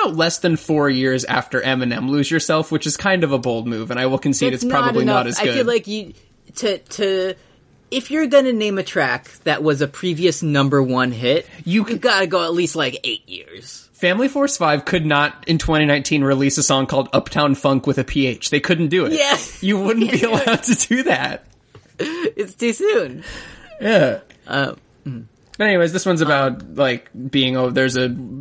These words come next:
Speaker 1: pretty girl who's a wallflower at a party and he wants to dance, dance with her. But also it's very Christian because it's like, "Dance next to me."
Speaker 2: Okay.
Speaker 1: It's not like, it's, you know, it's not like, uh,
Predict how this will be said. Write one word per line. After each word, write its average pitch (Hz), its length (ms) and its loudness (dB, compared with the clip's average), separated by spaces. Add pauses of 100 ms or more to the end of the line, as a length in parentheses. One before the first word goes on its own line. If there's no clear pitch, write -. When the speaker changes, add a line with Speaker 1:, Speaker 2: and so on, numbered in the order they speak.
Speaker 1:
pretty 127 480 0
girl 127 340 2
who's 135 240 0
a 127 40 -2
wallflower 120 520 0
at 117 60 0
a 120 40 -6
party 120 380 0
and 120 80 -4
he 123 60 -4
wants 120 300 -6
to 117 180 -4
dance, 113 480 -4
dance - 280 -8
with - 120 -10
her. - 200 -6 (200)
But 160 100 0
also 196 400 0
it's - 160 0
very 135 220 2
Christian 131 480 -2
because 127 200 0
it's 120 120 -4
like, 123 180 0
"Dance 127 300 0
next 135 360 0
to 101 100 -6
me." 65 320 -12 (760)
Speaker 2:
Okay. 220 400 -4 (320)
Speaker 1:
It's 170 180 2
not 160 180 2
like, 135 280 0
it's, 139 200 -2
you 156 100 2
know, 120 120 2
it's 110 160 -4
not 123 200 0
like, 117 320 -2 (640)
uh, 104 480 0